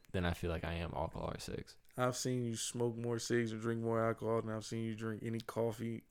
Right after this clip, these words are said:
Speaker 2: or yerba mate or anything with some caffeine.
Speaker 1: All right, well, let me tell you this. In the past year, uh, April twenty twenty-one and then November twenty twenty-one,
Speaker 2: Mm-hmm.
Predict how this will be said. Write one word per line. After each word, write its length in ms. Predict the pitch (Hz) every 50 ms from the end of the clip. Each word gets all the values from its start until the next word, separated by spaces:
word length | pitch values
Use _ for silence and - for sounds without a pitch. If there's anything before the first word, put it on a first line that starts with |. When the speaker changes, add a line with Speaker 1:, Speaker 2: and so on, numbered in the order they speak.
| _ _ - _ _
Speaker 2:
or 160 | - 123 117 113
yerba 280 | 110 107 113 110 107
mate 600 | 110 110 110 110 107 - 107 107 110 110 107 104 - -
or 420 | - 120 123 117 117 113 113 113 - -
anything 480 | 123 120 113 107 - 113 113 113 113
with 80 | 120 120
some 120 | - 120 120
caffeine. 340 | - - 101 101 - - 110
Speaker 1:
All 60 | 104
right, 200 | 95 76 - -
well, 240 | 90 95 92 90 71 76
let 140 | 95 95 98
me 80 | 101
tell 160 | 95 - 110 104
you 100 | 98 98
this. 260 | 95 90 85 82 -
In 80 | - 98
the 60 | 101
past 440 | - - 123 120 123 123 - - - -
year, 640 | - 101 98 101 107 120 127 120 101 92 90 92 101 - - - _ - - _ _ _ _ _ _ - - - - - - - - - - - - - - -
uh, 400 | 107 101 95 90 87 82 76 - - - -
April 420 | - 110 123 123 - - 127 120 120
twenty 420 | - - - - 117 113 110 113
twenty-one 680 | 107 - - 110 104 104 104 101 98 95 95 98 101 107 - _ - - - - - - - - -
and 120 | - 101
then 120 | 98 95 95
November 560 | 92 90 92 92 101 110 117 117 101 101 95
twenty 320 | - - - 98 92 95
twenty-one, 560 | 92 - 104 90 85 90 85 85 85 - - 107 - -
Speaker 2:
Mm-hmm. 420 | 135 123 120 123 117 113 113